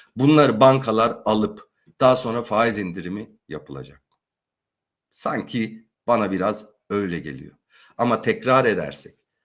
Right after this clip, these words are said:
şunu ifade edelim. Beş yıllık ve on yıllık borçlanmaların enflasyon beklentisiyle hiçbir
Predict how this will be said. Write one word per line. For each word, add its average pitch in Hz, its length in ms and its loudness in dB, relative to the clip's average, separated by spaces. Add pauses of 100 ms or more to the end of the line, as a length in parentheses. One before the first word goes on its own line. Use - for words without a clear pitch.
(180)
şunu 110 280 -4
ifade 95 400 -4
edelim. 78 360 -8 (300)
Beş 135 240 2
yıllık 98 280 -8
ve 87 80 -6
on 117 180 -4
yıllık 95 320 -6
borçlanmaların 92 1040 -6 (600)
enflasyon 107 600 -4
beklentisiyle 85 840 -10 (100)
hiçbir 135 640 -10